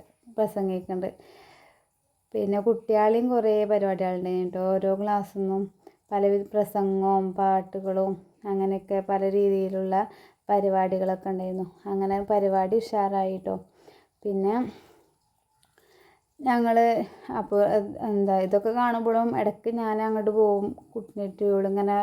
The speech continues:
ശബ്ദം ഉണ്ടാക്കുമ്പോൾ അങ്ങനെ അങ്ങോട്ട് പോവും. പിന്നെ ഇങ്ങോട്ട് തന്നെ വരും. അങ്ങനെയായിരുന്നു കേട്ടോ. അപ്പോൾ ചില പരിപാടികളൊന്നും എനിക്ക് കാണാൻ പറ്റിയിട്ടില്ല. അപ്പോൾ ചിലത് മാത്രമേ ഞാൻ വീഡിയോയിൽ ഉൾപ്പെടുത്തിയിട്ടുള്ളൂ കേട്ടോ. പിന്നെ എന്താ, ഞങ്ങളങ്ങനെ കുറച്ചേരൊക്കെ നിന്നിട്ട് പിന്നെ ഞങ്ങളങ്ങനെ പോവുകയാണ്.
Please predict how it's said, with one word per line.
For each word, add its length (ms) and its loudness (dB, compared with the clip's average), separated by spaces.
ശബ്ദം 320 -6
ഉണ്ടാക്കുമ്പോൾ 460 -2
അങ്ങനെ 240 0
അങ്ങോട്ട് 340 -2
പോവും. 260 -4
പിന്നെ 220 2
ഇങ്ങോട്ട് 240 4
തന്നെ 140 2
വരും. 260 4
അങ്ങനെയായിരുന്നു 600 2
കേട്ടോ. 160 -6
അപ്പോൾ 220 2
ചില 340 4
പരിപാടികളൊന്നും 680 2
എനിക്ക് 220 -4
കാണാൻ 400 0
പറ്റിയിട്ടില്ല. 440 -6
അപ്പോൾ 220 0
ചിലത് 340 2
മാത്രമേ 420 0
ഞാൻ 200 0
വീഡിയോയിൽ 360 2
ഉൾപ്പെടുത്തിയിട്ടുള്ളൂ 800 0
കേട്ടോ. 220 -4
പിന്നെ 380 2
എന്താ, 320 -2
ഞങ്ങളങ്ങനെ 640 0
കുറച്ചേരൊക്കെ 600 -2
നിന്നിട്ട് 460 0
പിന്നെ 240 -2
ഞങ്ങളങ്ങനെ 480 2
പോവുകയാണ്. 500 -2